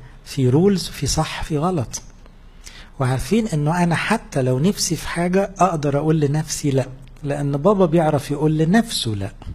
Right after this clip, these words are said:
ماما بتعرف تقول لأ لنفسها قبل ما بتقول لي أنا لأ. ما هو أسهل حاجة إنك تقول لواحد أقل منك نو، بس الأصعب إنك تقول لنفسك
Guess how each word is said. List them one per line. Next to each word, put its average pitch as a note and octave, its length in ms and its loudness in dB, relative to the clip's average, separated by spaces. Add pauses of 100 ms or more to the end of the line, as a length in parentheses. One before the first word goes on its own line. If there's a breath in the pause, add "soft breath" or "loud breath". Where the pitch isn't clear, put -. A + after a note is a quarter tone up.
(1120 soft breath)
ماما F3 240 4
بتعرف F3 560 0 (180)
تقول D#3+ 400 2
لأ F3+ 120 -2 (120)
لنفسها C#3+ 760 0 (180)
قبل C3+ 220 -2
ما C#3+ 60 0
بتقول D#3 300 0
لي E3 220 2
أنا D3 120 2
لأ. A2+ 200 0 (960 loud breath)
ما C3+ 60 0
هو E3 100 6
أسهل E3+ 260 4
حاجة F3 220 2
إنك D3 220 0
تقول E3+ 260 -2
لواحد D#3+ 400 2
أقل D#3+ 420 2
منك E3+ 420 0
نو، C#3 220 2 (880 soft breath)
بس A#2+ 220 -2
الأصعب D3+ 540 2
إنك C#3 240 -2
تقول E3+ 300 2
لنفسك D#3 680 2